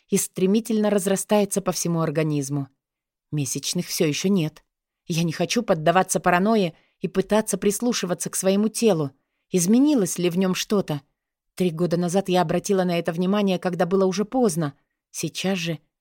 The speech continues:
я не просто до ужаса боюсь повторения того жуткого сценария. Не хочу и мысли допускать,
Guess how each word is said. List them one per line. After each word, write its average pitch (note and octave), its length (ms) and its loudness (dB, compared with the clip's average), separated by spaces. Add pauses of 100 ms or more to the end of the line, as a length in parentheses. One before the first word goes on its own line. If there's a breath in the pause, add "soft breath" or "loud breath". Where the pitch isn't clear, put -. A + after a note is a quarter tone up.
(200)
я F3 160 -2
не F3 120 -2
просто A3+ 360 0
до A3 140 6
ужаса G#3+ 400 2
боюсь G#3 300 2
повторения G#3+ 520 0
того G3 220 0
жуткого G3 380 -2
сценария. F#3 720 0 (440)
Не F#3+ 80 -2
хочу G#3 300 -2
и C4+ 80 4
мысли C#4 340 2
допускать, A#3+ 600 0